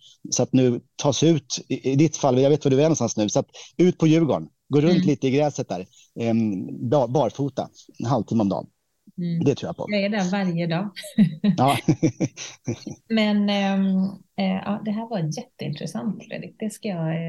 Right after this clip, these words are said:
Speaker 2: eh, spana in också.
Speaker 1: Och jag tror att det hänger ihop också. Och jag tror helt ärligt att många av de solstudier som finns, människor som då får mycket sol, att de får bättre hälsa, det kan också vara en jordningseffekt. För är du i solen, då är det ofta barfota.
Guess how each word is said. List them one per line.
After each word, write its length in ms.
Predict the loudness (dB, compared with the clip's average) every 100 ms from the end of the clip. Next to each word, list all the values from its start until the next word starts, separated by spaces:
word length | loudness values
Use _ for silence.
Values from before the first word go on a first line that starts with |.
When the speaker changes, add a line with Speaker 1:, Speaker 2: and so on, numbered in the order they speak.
| -8
Speaker 2:
eh, 60 | -10 _ _ -16 -14
spana 480 | -10 -8 -4 -4 -2
in 200 | -4 -6
också. 300 | -8 -10 -10 -12 _ _ _ _ _ _ _ -16 -2
Speaker 1:
Och 80 |
jag 60 | 0
tror 80 | 2
att 60 |
det 60 | 2
hänger 180 | 4 4
ihop 260 | 4 0
också. 180 | -2 2
Och 60 | 2
jag 80 | 4
tror 220 | 2 2 -2 -16 0
helt 220 | 0 4
ärligt 220 | 2 2
att 160 | -2 0
många 280 | 0 2
av 60 | 0
de 120 | -2
solstudier 640 | -2 -2 -2 -4 -4 -4 -4
som 140 | -4
finns, 300 | -6 -8 -4
människor 260 | -4 -2 -4
som 160 | -2
då 80 | -2
får 140 | -2
mycket 240 | -4 -2 -4
sol, 400 | -2 0 0 -4 -10 _
att 160 | -10 0
de 280 | 4 4 2 -6 -10 -4
får 100 | 0
bättre 280 | 0 2 0
hälsa, 400 | 0 2 0 0 _ -20 _
det 80 | 0
kan 140 | 2
också 180 | 0 0
vara 100 | 2
en 60 | 2
jordningseffekt. 760 | 2 0 -2 -2 -6 -8 -12 -18 _ _
För 100 | -2
är 120 | 2 2
du 80 | 2
i 40 |
solen, 480 | 0 0 0 0 0
då 60 |
är 100 | 0
det 60 | 0
ofta 340 | -2 -2 -4
barfota. 600 | -4 -4 -4 -4 -8 -8